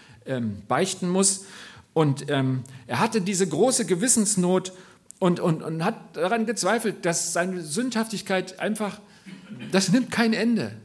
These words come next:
nicht mal in diesen heiligen Mauern. Und er wusste, Buße ist wichtig. Und zur Buße gehört, neben dem, dass man zugibt, was man alles Falsches gemacht hat, auch so eine aufrichtige Reue.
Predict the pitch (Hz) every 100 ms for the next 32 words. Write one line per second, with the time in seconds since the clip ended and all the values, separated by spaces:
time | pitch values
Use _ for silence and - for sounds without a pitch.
0 | - 220 285 226 185 175 180 170 160 175
1 | 202 165 135 185 233 254 - - - -
2 | - - 180 160 - - - - _ _
3 | _ _ _ _ _ _ _ _ - -
4 | - 185 180 247 - 220 226 - - -
5 | - - 190 - 156 151 113 123 - 98
6 | - - 135 185 190 254 233 170 151 180
7 | 208 208 - - 127 147 143 240 269 160
8 | 165 160 - 247 233 226 - 180 170 147
9 | 113 151 151 - - - 143 - 185 214
10 | 214 - 156 240 - 220 214 - - -
11 | - - 202 196 175 160 196 233 226 214
12 | 160 180 131 170 226 123